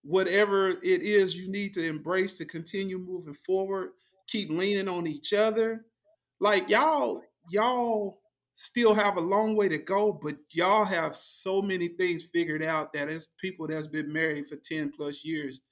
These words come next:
still working on trying to perfect what you guys seem to have as a natural occurrence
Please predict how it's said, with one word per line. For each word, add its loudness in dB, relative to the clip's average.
still 2
working -2
on -10
trying -4
to -8
perfect 0
what 0
you -2
guys 0
seem -4
to -4
have -4
as -2
a -4
natural -2
occurrence -4